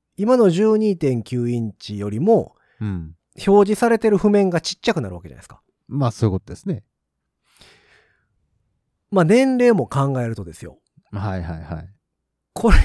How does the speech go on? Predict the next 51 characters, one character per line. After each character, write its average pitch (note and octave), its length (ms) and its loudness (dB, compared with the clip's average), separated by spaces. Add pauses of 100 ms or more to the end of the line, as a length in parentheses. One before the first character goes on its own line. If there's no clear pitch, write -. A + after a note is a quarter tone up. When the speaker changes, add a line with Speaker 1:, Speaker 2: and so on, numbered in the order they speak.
(140)
Speaker 1:
以 C4 60 2
上 A3 200 0
譜 E3 160 -2
面 G#3 220 2
を F#3 80 0
ち G3+ 160 -6
っ - 20 -12
ち - 100 -4
ゃ G#3 60 2
く F3 80 -2
す - 120 -8
る B2 60 -4
の A#2+ 60 -4
は G#2 80 -8
得 E3+ 220 -8
策 G3+ 240 -4
で F#3+ 80 4
は D#3+ 100 4
な F#2+ 180 -8
い G#2+ 60 -10
気 A2+ 120 -16
が G#2+ 100 -8
す E2+ 60 -6
る F#2 60 -6
ん E2+ 40 -10
で - 60 -16
す - 40 -20
ね。 - 40 -16
Speaker 2:
わ - 40 -8
か G2+ 60 -4
り G2+ 120 -6
ま F#2+ 220 -8
す。 - 420 -10
そ E3 140 -8
れ - 80 -8
は G#2 180 -4
よ C3+ 160 -2
く C#3+ 120 -2
わ C3 120 0
か C3 140 -6
り C3 80 -4
ま B2 140 -4
す - 160 -10
よ。 C#3 880 -2
Speaker 1:
<laughs> - 80 -20
っ - 1400 -20
て D#4 200 0
い D#4 80 0
う E4 200 0
の C3 160 -4
と、 G#3+ 460 0